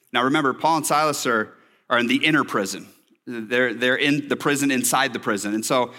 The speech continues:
the jailer had to walk through all the other cell areas to get to where Paul and Silas were. And he has to be thinking to himself, counting the prisoners, "There's a prisoner, there's a prisoner. What is going on here?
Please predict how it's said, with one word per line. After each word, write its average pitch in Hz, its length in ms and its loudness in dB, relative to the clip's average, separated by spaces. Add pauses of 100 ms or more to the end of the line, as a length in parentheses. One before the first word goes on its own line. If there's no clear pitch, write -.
(160)
the 117 80 0
jailer 160 380 2
had 147 180 0
to 131 60 0
walk 131 220 0
through 127 180 -2
all 165 440 2
the 175 120 0
other 170 200 0
cell 175 340 0
areas 101 540 0
to 131 100 -4
get 127 220 -2
to 131 80 -4
where 117 100 0
Paul 123 240 0
and 113 100 -2
Silas 110 360 -2
were. 117 320 -2 (500)
And 131 140 -4
he 151 180 -2
has 185 280 -2
to 139 60 -6
be 117 120 0
thinking 151 340 -2
to - 80 -6
himself, 101 320 -4
counting 131 380 -4
the 101 40 -6
prisoners, 117 440 -10
"There's 110 240 -6
a - 20 -20
prisoner, 98 420 -10 (360)
there's 104 180 -4
a 98 60 -12
prisoner. 92 320 -12
What 117 360 -2
is 110 200 -4
going 104 340 -2
on 98 200 0
here? 82 200 -8